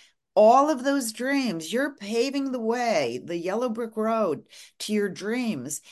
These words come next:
And when you see them, it clears the obstacles, but also just when you're vibrating at that high vibration, then the people, places, things, coincidence, serendipitous situations can, are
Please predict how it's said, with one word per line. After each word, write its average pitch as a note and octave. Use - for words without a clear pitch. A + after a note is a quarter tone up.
And F#3+
when A3
you G#3+
see B3
them, G#3
it F#3
clears F3+
the -
obstacles, E3
but G3
also A3
just A3
when F#3+
you're F#3
vibrating B3+
at A3+
that G#3
high G#3+
vibration, G#3
then F#3
the F#3+
people, A3
places, A3+
things, A#3+
coincidence, A3+
serendipitous A3+
situations A3
can, A#3
are A#3+